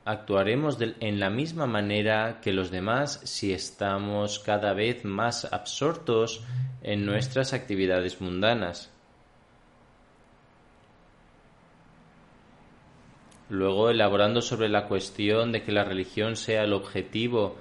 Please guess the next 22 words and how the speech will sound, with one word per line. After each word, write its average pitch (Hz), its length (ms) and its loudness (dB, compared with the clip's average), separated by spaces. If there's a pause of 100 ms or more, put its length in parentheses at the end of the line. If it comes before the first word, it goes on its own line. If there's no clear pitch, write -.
(240)
al 101 140 2
adquirir 101 500 -2
el 104 100 2
mundo, 123 500 0 (440)
el 104 100 -2
Mesías 107 440 2
prometido 110 520 0
declaró 110 800 4
en 110 120 0
una 101 240 0
ocasión: 107 760 -2 (3000)
"El 95 260 0
Islam 98 540 -2
ha 104 180 0
prohibido 101 560 0
el 101 160 2
monacato. 95 960 -2 (300)
Este 110 520 -4
es - 160 -4
un 110 80 -2
acto 104 300 -2
cobarde". 95 500 2